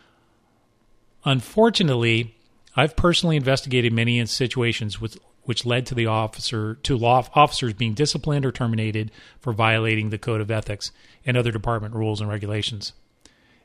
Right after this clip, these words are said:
Every case could track back to the failure of the officer to abide by the code. Police agencies are competing with other employers to hire qualified applicants,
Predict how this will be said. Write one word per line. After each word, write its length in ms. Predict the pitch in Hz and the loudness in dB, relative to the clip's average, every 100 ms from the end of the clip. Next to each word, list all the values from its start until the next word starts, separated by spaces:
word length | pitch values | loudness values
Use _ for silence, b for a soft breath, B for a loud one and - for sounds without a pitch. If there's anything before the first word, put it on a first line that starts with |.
| _ | _
Every 380 | - 143 143 156 | 4 4 4 0
case 360 | 156 185 160 - | 0 0 0 0
could 180 | - 117 | -4 -4
track 500 | - 127 123 - - | -2 0 -2 -6 -4
back 360 | 139 131 117 - | 0 0 -2 -4
to 100 | 113 | -6
the 100 | 107 | -6
failure 420 | - 131 135 143 | -2 0 2 2
of 100 | 139 | 4
the 100 | 147 | 6
officer 420 | 143 135 - 113 | 6 4 2 -4
to 160 | - 117 | -2 -4
abide 400 | 107 110 110 107 | -2 -2 -2 -2
by 120 | 110 | -4
the 100 | 107 | -2
code. 320 | 143 113 98 - _ _ _ _ b b b b b b b _ _ _ _ - | 0 0 -2 -10 _ _ _ _ b b b b b b b _ _ _ _ 0
Police 260 | 147 156 | 2 4
agencies 540 | 165 151 160 165 165 - _ _ | 4 2 0 2 2 0 _ _
are 140 | 135 117 | -2 -2
competing 600 | 123 110 - 151 156 139 | -2 -2 2 2 2 0
with 160 | 107 - | -2 0
other 200 | 135 175 | 2 2
employers 560 | 180 196 143 110 117 | 2 2 4 2 -2
to 140 | - 107 | -6 -6
hire 360 | 110 113 120 | -4 -2 -4
qualified 560 | - 120 110 110 117 117 | -4 -2 -2 -2 -2 0
applicants, 560 | 147 156 - 98 - | 0 0 -4 -10 -14